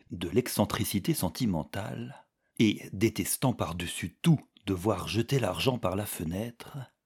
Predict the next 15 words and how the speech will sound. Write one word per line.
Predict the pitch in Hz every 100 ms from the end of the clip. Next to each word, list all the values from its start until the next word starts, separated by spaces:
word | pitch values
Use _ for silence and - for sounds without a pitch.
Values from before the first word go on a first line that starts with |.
| _ _ _ -
Suzy | - - 151 123 78 143 -
se | - 120
sentait | - 117 107 - 127 -
elle-même | 98 95 101 123 120 90 - -
tourner | 135 127 143 156
à | 110 101
l'aliénation | 107 113 113 110 98 - 117
mentale | 104 104 107 - 101 95 90 - - -
devant | 98 95 107
des | 92
difficultés | 85 104 110 - 101 95 - 127 123 -
d'un | 101 92 98 107
ordre | 120 107 - - -
aussi | 87 - 110
imprévu. « | 92 - - 90 78 78 -